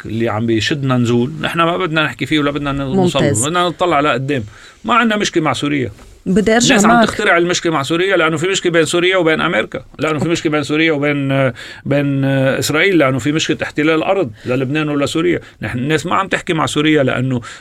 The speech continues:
Speaker 1: دولة مدنية، لأنه
Speaker 2: مم.
Speaker 1: دولة قوية وثابتة، لأنه دولة وصلت لأزمة يصير فيها حرب، وهذا شيء زعج بقية الدول العربية.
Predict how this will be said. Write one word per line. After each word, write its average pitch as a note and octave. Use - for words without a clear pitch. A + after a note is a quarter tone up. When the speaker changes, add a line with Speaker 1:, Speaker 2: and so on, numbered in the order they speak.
Speaker 1:
دولة B2+
مدنية، A#2+
لأنه A#2
Speaker 2:
مم. F3+
Speaker 1:
دولة B2+
قوية C3
وثابتة، B2+
لأنه B2
دولة C3
وصلت B2+
لأزمة B2
يصير A#2+
فيها B2
حرب، A#2
وهذا D3
شيء C#3+
زعج B2
بقية B2
الدول A#2
العربية. G#2+